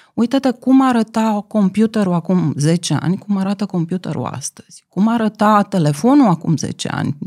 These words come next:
cum arăta, cum arată astăzi.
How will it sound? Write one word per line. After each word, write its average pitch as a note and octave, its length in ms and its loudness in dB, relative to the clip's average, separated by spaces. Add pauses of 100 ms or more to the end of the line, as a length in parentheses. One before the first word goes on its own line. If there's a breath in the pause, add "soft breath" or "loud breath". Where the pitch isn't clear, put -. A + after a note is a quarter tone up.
(680)
cum - 180 -4
arăta, - 580 -6 (100)
cum F#3+ 100 -4
arată G3+ 300 -2
astăzi. - 400 -4